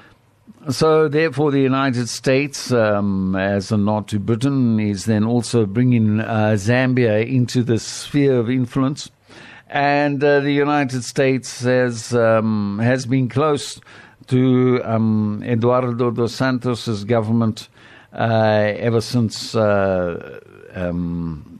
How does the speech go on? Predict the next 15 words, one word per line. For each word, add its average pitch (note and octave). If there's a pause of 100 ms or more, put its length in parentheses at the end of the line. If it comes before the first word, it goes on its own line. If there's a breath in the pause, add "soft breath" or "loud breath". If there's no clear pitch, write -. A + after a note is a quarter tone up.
the G2+
fall C3
of, A2+
of G#2+
the A2
communist C3
government A#2
that A2
preceded E3
it. - (640 loud breath)
And, B2
uh, A#2+
and A#2+
so, D#3+ (960 soft breath)
uh, B2+